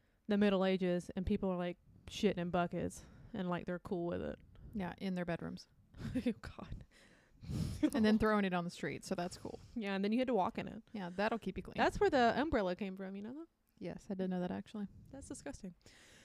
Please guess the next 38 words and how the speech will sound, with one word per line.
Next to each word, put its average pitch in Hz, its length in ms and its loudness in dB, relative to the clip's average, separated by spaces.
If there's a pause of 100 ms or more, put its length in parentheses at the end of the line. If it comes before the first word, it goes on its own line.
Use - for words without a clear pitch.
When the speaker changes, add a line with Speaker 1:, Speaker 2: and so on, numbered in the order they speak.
(140)
Speaker 1:
Anyway, 262 380 8
ancient 349 380 4
Egypt, 233 600 6
uh, 202 320 10 (160)
really 302 240 8
had 220 160 10
a 190 60 6
leg 196 280 8
up 202 320 6 (280)
on 190 140 4
the 180 80 2
rest 180 260 4
of 185 60 2
the 175 120 0
ancient 185 300 2
world, 180 460 6 (240)
uh, 196 80 4
when 180 120 4
it 160 60 -2
came 196 160 2
to 175 80 2
medicine, 175 440 0
largely 185 420 2
due 180 280 2
to 208 100 2
their 175 200 4
embalming 175 420 2
processes. 262 800 0 (1040)
So, 240 880 8 (180)
<clears throat> - 160 -20
the 240 580 0
ancient 247 340 0
Egypt-, 214 380 0 (160)
Egyptians 294 800 -4 (260)
<laughs> - 260 -6
Speaker 2:
You 220 160 2
got 302 200 0
it. 427 80 -6